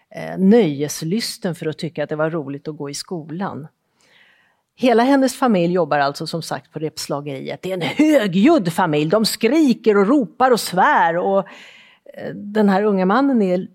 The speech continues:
till att börja med lite reserverad för den här vackra kvinnan som ganska ogenerat närmar sig honom. Och Annie, Annie Ernaux, hon har alltså också skrivit om sin mor i boken Une Femme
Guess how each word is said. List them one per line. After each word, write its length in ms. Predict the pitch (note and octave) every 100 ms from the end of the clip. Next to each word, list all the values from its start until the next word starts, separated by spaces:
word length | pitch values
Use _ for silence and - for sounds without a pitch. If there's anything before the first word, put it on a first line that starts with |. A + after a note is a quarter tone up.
| _
till 140 | B3+ A#3
att 60 |
börja 200 | A#3+ G#3
med 120 | F3+
lite 200 | F#3+ G#3
reserverad 760 | F#3+ F#3 - G3+ G#3 E4 D#4+ C4
för 100 | A#3
den 80 | F#3+
här 160 | D#3+
vackra 400 | E3 F#3+ - D#3
kvinnan 460 | D#3 G3+ D#3+ D3 D3
som 360 | - D#3 D3+ D#3+ _ -
ganska 300 | A3 - -
ogenerat 960 | C4 - F#3 G3 D#4 C#4+ G#3 - - _ _ _ _ -
närmar 440 | A3+ A3 E3+ D#3
sig 180 | - D3+
honom. 380 | D3+ C#3+ - D#3+ _ _ _ _ _ _ _ _ _ _ _ _ _
Och 380 | - F#3+ F#3+ F#3+ _ _ _ _ _ _ _ _ _ _ -
Annie, 480 | G#3 G3+ G3 G3 F#3+ _ _ _ _ _ _
Annie 260 | G3 F#3+ G3
Ernaux, 380 | G3+ A3+ A#3+ A3+
hon 140 | G#3
har 60 | F#3
alltså 240 | E3+ F3+
också 280 | F3 G3+ G3+
skrivit 360 | - G#3+ D#3 D#3
om 100 | D3+
sin 200 | F#3 D#3+
mor 380 | E3 D4 C#4+ _ -
i 100 | G3
boken 420 | F3 D#3+ - E3 -
Une 220 | F#3+ F3+
Femme 540 | - F#3 G#3 C4 B3+